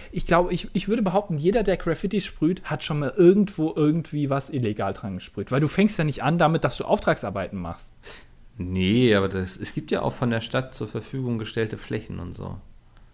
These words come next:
Speaker 1: Ja, aber
Speaker 2: Teilweise.
Speaker 1: das, ja, aber da gehen da die, also wirklich die,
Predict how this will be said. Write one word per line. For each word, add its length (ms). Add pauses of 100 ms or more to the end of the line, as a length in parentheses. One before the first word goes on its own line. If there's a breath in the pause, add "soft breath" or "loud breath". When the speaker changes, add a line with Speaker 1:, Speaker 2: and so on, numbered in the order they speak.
(800 soft breath)
Speaker 1:
Ja, 280
aber 100
Speaker 2:
Teilweise. 240
Speaker 1:
das, 120 (520 soft breath)
ja, 80
aber 100
da 60 (760)
gehen 200
da 160
die, 240 (220 loud breath)
also 180
wirklich 240
die, 220